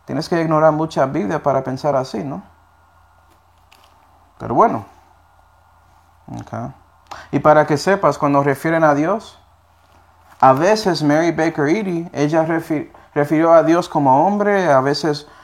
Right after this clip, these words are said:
mujer, no importaba, ella no importaba. Porque para ella Dios no era una persona,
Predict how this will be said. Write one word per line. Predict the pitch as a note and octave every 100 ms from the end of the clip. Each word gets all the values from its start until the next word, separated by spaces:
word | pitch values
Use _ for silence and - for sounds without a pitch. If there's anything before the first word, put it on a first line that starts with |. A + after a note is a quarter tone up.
| -
mujer, | B2+ B2 A#2+ D3+ F#3 D#3+
no | C#3
importaba, | E3+ - B2 - - G#2+ B2
ella | D3 F3
no | A2
importaba. | - - - - - B2 _ _
Porque | - C3+ C#3+ C3
para | C3+ B2+ C3
ella | D3+ E3
Dios | D3+ C3 C#3+
no | D3 D3
era | D3+
una | D3+ D3 C#3+
persona, | A#2+ A2 - E3+ -